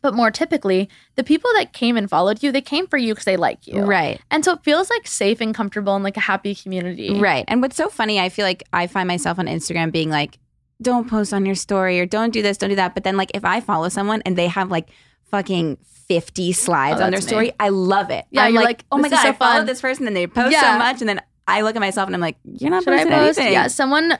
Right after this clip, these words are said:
Speaker 1: D M'd me this week and said that in the morning they have their coffee and they watch my stories like it's the news. And I'm like, "Okay, so definitely also supplement with an actual news source."
Speaker 2: <laughs>
Speaker 1: <laughs> That being said, I'm honored.
Speaker 2: Right.
Speaker 1: I love storying.
Speaker 2: Yeah, no, it's, I need to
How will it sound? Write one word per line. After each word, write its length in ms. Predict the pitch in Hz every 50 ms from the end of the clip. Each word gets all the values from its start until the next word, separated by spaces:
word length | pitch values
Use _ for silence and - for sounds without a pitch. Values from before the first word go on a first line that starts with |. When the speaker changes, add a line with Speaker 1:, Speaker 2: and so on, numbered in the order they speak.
| -
Speaker 1:
D 100 | 233 226
M'd 160 | 208 196 202
me 80 | 208 208
this 240 | 214 214 220 220 -
week 160 | 214 208 -
and 120 | 220 226 220
said 260 | - 208 190 190 196 196 - - _ _ _ -
that 120 | 226 233 220
in 60 | 226 240
the 60 | 247
morning 500 | 240 214 196 180 185 190 196 214 226 -
they 180 | 214 220 214 214
have 180 | 208 208 190 196
their 120 | 202 208
coffee 320 | - - 202 190 - 208 208
and 100 | 208 208
they 60 | 202
watch 260 | 202 185 180 190 -
my 120 | 214 202 202
stories 360 | 196 - 202 180 180 196 196
like 160 | 214 208 -
it's 200 | - 214 - -
the 100 | - 208 202
news. 340 | 190 185 185 190 220 -
And 140 | - - 233
I'm 120 | 254 254 262
like, 160 | 254 247 - 240
"Okay, 160 | 240 233 214
so 160 | 208 226 208
definitely 420 | 202 - 190 202 - 254 285 339 -
also 180 | - 220 - 247
supplement 400 | 226 220 196 - 214 214 208 175
with 120 | 208 - 220
an 60 | 196
actual 320 | 160 180 180 - - 302
news 180 | 285 208 - -
source." 240 | - - 285 - -
Speaker 2:
<laughs> 80 | 370
Speaker 1:
<laughs> 640 | - 403 254 - 392 320 214 453 539 - 196 403 -
That 280 | - 254 254 254 233 185
being 200 | 339 359 403 494
said, 280 | - - 285 233 233 233
I'm 240 | 208 233 247 269 -
honored. 560 | 247 240 220 220 226 226 233 247 262 311 349 - - - - - 311
Speaker 2:
Right. 380 | - 233 220 190 170 160 - _ _ _ _ _ _ -
Speaker 1:
I 100 | - 254
love 180 | 240 220 202 196
storying. 380 | - 185 147 131 120 113 117 220
Speaker 2:
Yeah, 220 | 214 196 170 156
no, 220 | 175 185 170 160
it's, 220 | 160 180 180 - - -
I 100 | 170 180
need 160 | 180 175 170
to 240 | 175 160 147 139